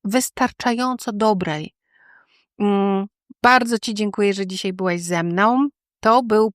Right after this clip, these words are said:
peeling perfekcjonizmu, który, zabieg, który możesz powtarzać tak często, jak chcesz, bo podejrzewam, że ta pani perfekcja będzie powracała przez jakiś czas.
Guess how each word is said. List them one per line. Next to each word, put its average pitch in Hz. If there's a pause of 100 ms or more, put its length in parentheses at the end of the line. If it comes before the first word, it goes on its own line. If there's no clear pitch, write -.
peeling 294 (120)
perfekcjonizmu, 202 (420)
który, 220
zabieg, 226
który 214
możesz 208
powtarzać 208
tak -
często, 196
jak 185
chcesz, -
bo 370
podejrzewam, 226
że 277
ta 277
pani 254
perfekcja -
będzie 190
powracała 190
przez 175
jakiś 170
czas. -